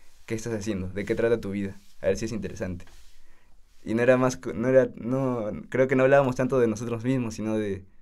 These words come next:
lo superficial de nosotros, ¿no? De lo de adentro. Entonces yo me sentía un poco mal, decía, "Ay, qué raro". Los primeros meses, como acostumbrándome a una nueva cultura, fue complicado. Y a veces yo estaba como que, "Ah, so quiero volver a mi país", o "Quiero,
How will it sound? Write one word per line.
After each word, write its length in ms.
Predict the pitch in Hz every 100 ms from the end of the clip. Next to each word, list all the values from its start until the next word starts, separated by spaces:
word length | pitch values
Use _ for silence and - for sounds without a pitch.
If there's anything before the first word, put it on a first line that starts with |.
| - - - -
lo 180 | - 107
superficial 480 | 101 120 - 131 127
de 60 |
nosotros, 420 | 113 113 82 92 113
¿no? 120 | 110
De 240 | 98 82 -
lo 120 | 98
de 80 | 85
adentro. 340 | 101 101 - - - - - - - -
Entonces 340 | 107 110 110
yo 100 | 110
me 60 | 117
sentía 200 | 107 113
un 60 | 113
poco 180 | 110
mal, 340 | 82 101 104 101
decía, 380 | 92 - 95 85
"Ay, 260 | 101 110 - - - - -
qué 140 | 107
raro". 340 | 104 107 110 - - - - -
Los 100 | 113
primeros 280 | 117 127 127
meses, 380 | 123 139 - - -
como 140 | 104
acostumbrándome 580 | 107 98 95 113 113 107
a 40 |
una 160 | 110 104
nueva 200 | 107 107
cultura, 440 | 92 85 107 107 -
fue 160 | - -
complicado. 580 | 92 85 92 85 85 - - - - - - - - -
Y 100 | 101
a 40 |
veces 120 | 113 110
yo 40 |
estaba 220 | 110 113
como 200 | 110 95
que, 120 | 90 101
"Ah, 180 | 104 107
so 120 | 110
quiero 200 | 110 113
volver 380 | 110 113 131 123
a 40 |
mi 100 | 117
país", 400 | 104 107 135 107 - - - -
o 80 | 104
"Quiero, 560 | 117 113 120 113 110